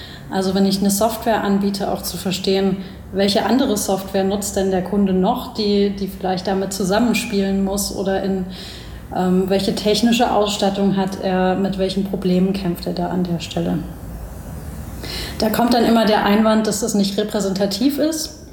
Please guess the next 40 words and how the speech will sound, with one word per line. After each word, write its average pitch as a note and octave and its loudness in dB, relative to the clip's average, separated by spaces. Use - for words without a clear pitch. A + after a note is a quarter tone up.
aber G3+ 2
das G3 0
ist A3+ -4
zumindest G3+ 2
in G3+ 0
dem G3+ 2
Schritt - -4
gar F#3 0
nicht F#3+ -2
das - -6
Ziel. C#4+ 0
Das G3 -4
Ziel G#3 0
ist G#3+ 2
einfach, G3 0
möglichst G3+ 2
viele G3 0
Einblicke A#3 2
zu A3 -4
bekommen, G3+ 0
die G3 -4
man G3 0
nutzen A#3 0
kann. G#3 -2
Und G3+ 4
man F#3+ 0
kann F#3 0
das F#3+ 0
später F#3+ 0
immer F#3 0
noch F#3+ -2
mal F#3 0
validieren F#3 0
mit, F#3 0
ähm, F3+ 2
mit F#3+ 0
Hunderten G3 4
oder F#3+ 2
Tausenden F#3+ 4
Nutzern, F#3 0